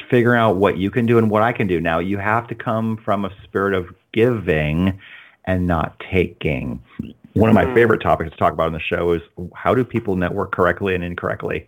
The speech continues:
Speaker 1: You know, the whole idea of, you know, shaking someone's hand and, you know, exchanging, "So what do you do? So what do you do?" And then at the end of the conversation, they shove a card in your hand and say, "Call me if you need me." Well, in a minute or two, number one, I, I'm not going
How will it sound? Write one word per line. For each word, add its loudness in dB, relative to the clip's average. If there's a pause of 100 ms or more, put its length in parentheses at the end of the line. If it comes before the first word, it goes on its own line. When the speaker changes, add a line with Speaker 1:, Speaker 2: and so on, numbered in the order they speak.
Speaker 1:
You -12
know, 4
the 2
whole 4
idea 4
of, -2
you -6
know, 0
shaking -2
someone's -4
hand 0
and, -4 (460)
you -8
know, 0
exchanging, 0
"So 2
what 4
do -4
you 0
do? 4
So 0
what 0
do -10
you -2
do?" 4 (180)
And 0
then 2
at -2
the 0
end 0
of -6
the -4
conversation, -2 (260)
they 0
shove 0
a 0
card 0
in 0
your -2
hand -4
and -4
say, 0
"Call -4
me -4
if -10
you -6
need -4
me." -12 (260)
Well, 0
in 2
a 0
minute 2
or 4
two, 2 (280)
number 0
one, 4
I, 0
I'm -4
not 0 (140)
going -4